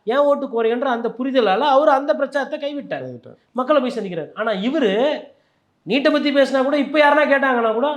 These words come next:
Speaker 1: "இல்லைங்க, அது வந்து ஆட்சி திருப்பி வரும் பாரதிய ஜனதா கட்சி, அப்பொழுது அது பேசணும், இப்போ, இப்போ அதற்கு இல்ல", ஏதோ ஒண்ணு சொல்லி போனோம்.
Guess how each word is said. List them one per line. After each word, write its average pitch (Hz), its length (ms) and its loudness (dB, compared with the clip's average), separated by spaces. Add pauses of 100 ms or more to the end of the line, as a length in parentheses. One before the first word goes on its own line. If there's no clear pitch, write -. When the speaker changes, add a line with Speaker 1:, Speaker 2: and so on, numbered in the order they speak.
(400)
Speaker 1:
"இல்லைங்க, 202 220 -2
அது 196 180 -4
வந்து 190 260 -6 (560)
ஆட்சி 190 480 -2
திருப்பி 208 260 -2
வரும் 180 500 -2
பாரதிய 190 240 2
ஜனதா 160 180 -4
கட்சி, 190 200 -2
அப்பொழுது 247 380 2
அது 190 200 2
பேசணும், 170 460 -2
இப்போ, 170 200 -8
இப்போ 160 200 -8
அதற்கு 156 440 -8
இல்ல", 160 240 -8 (100)
ஏதோ 247 240 4
ஒண்ணு 302 60 4
சொல்லி 240 200 2
போனோம். 185 260 -2